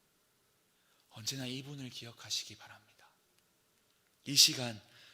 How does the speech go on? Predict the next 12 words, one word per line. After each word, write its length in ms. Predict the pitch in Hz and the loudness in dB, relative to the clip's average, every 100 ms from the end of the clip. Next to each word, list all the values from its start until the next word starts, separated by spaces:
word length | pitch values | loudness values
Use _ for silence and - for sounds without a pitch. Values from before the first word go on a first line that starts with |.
| - | -4
주님 300 | 190 196 185 | 4 6 6
앞으로 520 | 170 - 156 147 143 - - - - - | 4 0 0 0 0 -10 -20 -20 -20 -6
기도하러, 600 | 180 185 156 143 139 120 - | 2 4 6 2 -2 -6 -4
주님 260 | 175 180 | 0 2
앞에 200 | 165 170 | 2 0
기도하러 760 | 156 190 202 170 156 143 135 131 - - - | -4 2 4 4 2 2 -2 -6 -16 -20 -10
나아온 480 | 107 110 101 101 98 | -4 -4 -4 -8 -10
우리, 340 | 101 170 92 - _ _ _ _ | -12 -12 -16 -20 _ _ _ _
그리고 500 | - 107 104 101 95 - - - | -10 -6 -4 -6 -8 -16 -20 -12
서울시민교회 880 | - - 143 156 147 143 143 147 139 | -8 -4 0 2 2 0 -4 -6 -8
공동체 480 | 123 110 120 131 127 | -8 -8 -8 -4 -6
모두가 680 | 107 117 113 110 104 98 | -6 -10 -10 -10 -10 -16